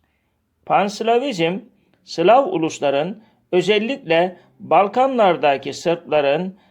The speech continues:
Hırvatların, Slovenlerin ve Bulgarların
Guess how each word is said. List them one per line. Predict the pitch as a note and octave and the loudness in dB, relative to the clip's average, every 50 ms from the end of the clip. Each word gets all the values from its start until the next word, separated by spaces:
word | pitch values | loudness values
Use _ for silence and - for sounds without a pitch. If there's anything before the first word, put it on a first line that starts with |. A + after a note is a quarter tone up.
| _ _ _ | _ _ _
Hırvatların, | - D#3+ E3+ F3 E3 F3 E3+ E3+ E3+ - D3 D3 C3+ C#3 C#3 D#3 F3 G3 G3+ - _ _ _ _ | -4 0 0 2 4 2 2 2 0 -2 -2 0 0 0 -2 -2 -4 -8 -10 -14 _ _ _ _
Slovenlerin | _ - - D#3 E3 F3 F3 F3+ F3+ F#3 F#3 F#3 F3+ F3+ F3+ G3 A3 B3 B3+ B3+ - _ _ _ _ | _ -8 -4 0 2 4 4 4 2 2 0 0 0 2 2 0 -2 -2 -6 -10 -14 _ _ _ _
ve | - C3+ D#3+ E3+ F3 E3 - - - | -8 0 2 2 2 2 -2 -6 -10
Bulgarların | C#3 D#3+ F3+ F#3 F3 F3+ F3 F3 E3 E3 E3 D#3 D#3 D#3 F3+ G3+ A3+ A3 - | -4 0 0 2 4 4 2 2 2 2 0 2 2 0 0 -4 -6 -10 -14